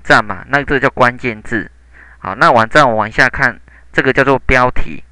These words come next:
好，这第一个跑出来这个标题。然后呢，下面这串文字呢叫做描述，这样子。好，那我们输入的呢，这个叫关键字。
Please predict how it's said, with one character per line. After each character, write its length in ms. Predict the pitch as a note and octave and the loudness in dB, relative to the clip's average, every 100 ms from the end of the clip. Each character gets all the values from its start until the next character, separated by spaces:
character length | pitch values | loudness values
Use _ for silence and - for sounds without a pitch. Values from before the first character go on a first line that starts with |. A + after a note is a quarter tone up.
| - | -20
好， 160 | - F#2+ | -16 -6
这 120 | B2 | -6
第 220 | A#2 C3 | -4 -4
一 40 | C3+ | -4
个 100 | - | 2
跑 200 | - G#2 | 2 2
出 160 | - | 0
来 80 | A2+ | 0
这 80 | G#2+ | 0
个 120 | A2+ | -4
标 260 | - A2 A2+ | 0 0 2
题。 340 | - D#2 - - - - - | -2 -2 -10 -18 -20 -20 -8
然 120 | A2+ | 0
后 140 | C3 D#3 | 2 4
呢， 280 | C3 B2+ B2+ | 4 2 0
下 160 | - | 0
面 140 | D3+ C#3+ | 0 -2
这 80 | |
串 240 | C#3+ D#3+ B2 | 0 0 0
文 200 | A2+ A2+ | -4 -6
字 160 | - A#2+ | -8 -6
呢 120 | A2 | -4
叫 140 | A#2 | 0
做 140 | A#2 A2 | 0 -2
描 280 | G#2 G2 | -6 -10
述， 380 | G2+ - F3 - - - - - - - | -8 -2 0 0 -8 -20 -20 -20 -20 -8
这 100 | A2 | -6
样 160 | G#2 | -6
子。 240 | G2 D2+ A#1 - - - | -10 -18 -18 -20 -20 -10
好， 140 | F#2 | -2
那 120 | C#3 | 2
我 60 | C#3 | 2
们 80 | A#2 | 0
输 240 | - C#3+ | -2 0
入 200 | D3 C#3 | 2 2
的 100 | A#2+ | 2
呢， 180 | A#2 A#2 | 0 -4
这 80 | A#2+ | -4
个 80 | A#2 | -2
叫 120 | B2 | -4
关 360 | - A#2 A2 A2+ | -2 -2 -2 -4
键 280 | A#2 G2+ G2+ | -8 -8 -8
字。 320 | - G2+ | -8 -8